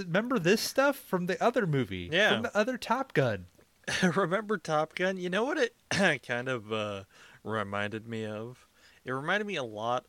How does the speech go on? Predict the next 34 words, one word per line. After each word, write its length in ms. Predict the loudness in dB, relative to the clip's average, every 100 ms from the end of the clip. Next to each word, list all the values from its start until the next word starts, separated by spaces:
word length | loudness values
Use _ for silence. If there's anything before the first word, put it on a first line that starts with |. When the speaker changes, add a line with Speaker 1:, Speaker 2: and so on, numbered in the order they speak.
| -8
Speaker 2:
of 280 | -6 -6 -8
The 120 | -10
Force 440 | -10 -8 -8 -6
Awakens 840 | -10 -8 -10 -10 -14 -16 -12 -14 -12 -12
in 120 | -10
the 100 | -8
sense 420 | -8 -6 -6 -8
of, 360 | -6 -8 -10 -18 _ _ _
"You 100 | 2
like, 220 | 4 4 2
you 120 | 2
like 260 | 2 0
this 240 | 0 0 -2
thing? 500 | -4 -2 -2 -4 -8 _ -8
You 100 | -2
like 240 | 0 0
this 220 | -4 -4
thing? 340 | 0 2 2 -2
We'll 260 | -6 -6 -2
do 160 | 0 4
this 260 | 2 2
thing 220 | -2 -2
again. 460 | -2 -2 0 0 0
We're 100 | -2
just 180 | -4 -6
gonna 160 | -4 -2
have 280 | 0 0 -2
more 360 | -4 0 2
of 140 | 0 -2
it 120 | -4
in 60 | -8
a 60 |
different 480 | -6 -8 -8 -10 -12
way." 380 | -10 -10 -10